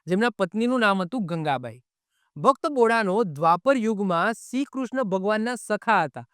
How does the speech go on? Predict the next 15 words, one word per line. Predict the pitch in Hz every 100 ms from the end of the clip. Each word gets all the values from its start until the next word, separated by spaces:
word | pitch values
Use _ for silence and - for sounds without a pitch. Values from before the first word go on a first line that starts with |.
| _ _ _
હવે | 151 190
જો | 226
આ | 233 -
સ્ટોરી | 214 226 226
અહીંયાથી | 233 226 226
પણ | 240 226
લિંક | 220 202
થાય | 185 175
છે. | 175 _ _ -
હવે | 165 208
દ્વાપર | 147 160 175 269
યુગની | 247 208 185 151
અંદર, | 131
જો | 151 226 - _
આ | 185 233